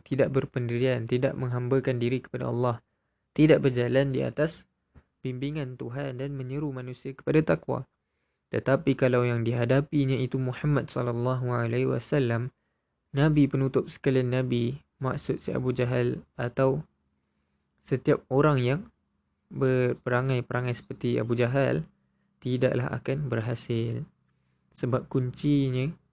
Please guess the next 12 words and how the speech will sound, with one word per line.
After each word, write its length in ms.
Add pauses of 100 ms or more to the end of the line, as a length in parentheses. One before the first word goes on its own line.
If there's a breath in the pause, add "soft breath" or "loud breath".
(420)
telah 160
diperingatkan 960
kepada 240
Nabi 320
Muhammad 320
sallallahu 400
alaihi 80
wasallam, 280 (120)
iaitu 200
selanjutnya 600 (560)
dalam 240
ayat 320